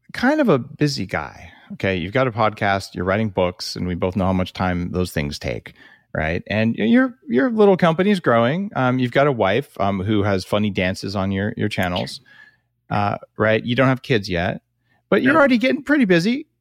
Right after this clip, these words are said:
Speaker 1: How much do you actually meditate every day?
Speaker 2: So I spend one and a half hours to two hours every single day meditating. It's, it's been the same way for the last thirteen years,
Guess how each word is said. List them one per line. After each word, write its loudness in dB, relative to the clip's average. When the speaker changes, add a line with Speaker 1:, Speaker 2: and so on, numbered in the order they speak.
Speaker 1:
How -2
much 2
do -8
you 4
actually 0
meditate -6
every -10
day? -16
Speaker 2:
So 0
I 4
spend 0
one 0
and -2
a 0
half -2
hours -2
to -18
two -2
hours 0
every -2
single -6
day 0
meditating. -4
It's, -8
it's 0
been 0
the 0
same 0
way 2
for -8
the -4
last -2
thirteen 0
years, -2